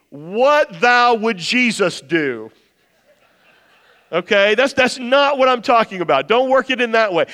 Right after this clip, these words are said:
Let's say you're at a meeting at work, or maybe you're at a, a conference or something,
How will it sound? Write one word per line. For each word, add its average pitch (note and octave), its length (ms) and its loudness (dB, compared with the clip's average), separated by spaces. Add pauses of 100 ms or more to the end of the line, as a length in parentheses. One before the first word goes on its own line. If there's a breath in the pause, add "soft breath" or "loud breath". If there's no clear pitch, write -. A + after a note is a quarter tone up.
(120)
Let's C#4+ 160 2
say C#4 240 0
you're C4+ 160 0
at B3 60 0
a A3+ 40 -2
meeting B3+ 600 -2
at G3 160 -4
work, B3 520 2
or G3 80 -2
maybe A#3 240 0
you're A#3 140 0
at A#3 160 4
a, F3 140 0 (240 loud breath)
a E3+ 160 2
conference B3 640 -2
or A#3+ 80 -4
something, A#3 580 -2